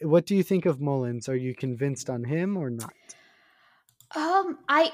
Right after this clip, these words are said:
Speaker 2: am more convinced, um, with Mullins, uh, I guess maybe than Teoscar. Um,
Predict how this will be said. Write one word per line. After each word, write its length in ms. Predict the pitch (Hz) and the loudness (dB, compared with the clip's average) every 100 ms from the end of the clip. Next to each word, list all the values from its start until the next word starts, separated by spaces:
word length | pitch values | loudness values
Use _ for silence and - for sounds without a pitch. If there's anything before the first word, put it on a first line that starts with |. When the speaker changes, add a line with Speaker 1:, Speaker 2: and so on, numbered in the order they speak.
| 220 | -2
Speaker 2:
am 360 | 233 311 320 | 0 2 2
more 300 | 254 254 262 | 0 -2 -4
convinced, 1040 | 269 262 233 180 - 180 214 208 - - - _ _ | -6 -4 -4 -6 -6 -6 -6 -10 -14 -16 -18 _ _
um, 380 | 196 190 185 196 | -8 -6 -6 -8
with 320 | 185 190 - | -10 -12 -10
Mullins, 680 | 170 180 185 180 170 - - - - | -10 -8 -10 -10 -12 -14 -18 -20 -12
uh, 300 | 180 170 170 | -10 -8 -8
I 80 | 175 | -8
guess 260 | 175 175 | -10 -12
maybe 300 | 202 170 214 | -10 -10 -8
than 500 | 175 180 175 170 175 - | -6 -6 -4 -4 -8 -12
Teoscar. 800 | 180 156 160 202 - 247 247 247 - - - _ _ 196 | -12 -8 -8 -8 -10 -10 -10 -14 -20 -20 -20 _ _ 2
Um, 560 | 202 208 202 196 185 | 4 6 4 2 -2